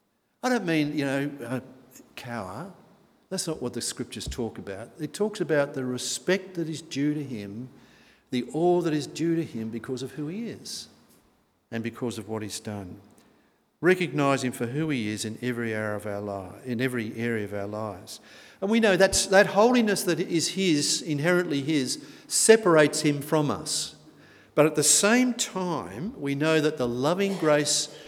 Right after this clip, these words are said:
and mercy that is shown in the Lord Jesus draws us to him. Holy God who draws close to us. How are you getting on with God?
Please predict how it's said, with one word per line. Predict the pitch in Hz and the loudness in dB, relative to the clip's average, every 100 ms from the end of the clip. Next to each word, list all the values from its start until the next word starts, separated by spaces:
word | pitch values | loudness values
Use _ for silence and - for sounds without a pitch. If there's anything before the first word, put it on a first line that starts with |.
| - | 0
and | 131 123 131 | 0 -2 2
mercy | 156 160 147 123 | 4 4 2 0
that | 117 | 0
is | 113 | -2
shown | - 151 143 135 | -2 -2 0 0
in | 117 | -2
the | |
Lord | 117 117 110 | -2 -2 -4
Jesus | - 143 170 147 82 127 - - - - 110 | -4 -2 -2 -4 -6 -8 -10 -14 -20 -20 -8
draws | 117 160 190 190 185 - - | 2 6 8 6 4 0 -4
us | 147 143 - - - - _ _ _ _ - | -4 -2 -2 -4 -8 -18 _ _ _ _ -6
to | 165 151 | -4 -2
him. | 101 - - - _ _ _ _ _ _ _ _ _ _ _ _ | -6 -14 -20 -20 _ _ _ _ _ _ _ _ _ _ _ _
Holy | - - 170 165 156 | -12 -2 0 2 0
God | 107 104 101 104 - - _ | -4 -4 -4 -8 -14 -20 _
who | 107 98 | -12 -10
draws | 95 110 123 123 123 123 | -8 -4 -2 -2 -4 -6
close | - - 104 92 - - - _ _ _ _ _ - | -12 -14 -12 -8 -8 -8 -12 _ _ _ _ _ -14
to | 107 101 | -10 -8
us. | 90 - - - - _ _ _ _ _ _ _ _ _ _ _ _ _ _ _ _ _ _ _ _ _ _ _ _ _ _ _ _ _ | -10 -10 -8 -8 -12 _ _ _ _ _ _ _ _ _ _ _ _ _ _ _ _ _ _ _ _ _ _ _ _ _ _ _ _ _
How | - 196 | -2 0
are | 208 | 0
you | 185 | 0
getting | 165 156 | 0 0
on | 147 | -2
with | 143 147 | -4 -6
God? | 110 90 - | -10 -12 -14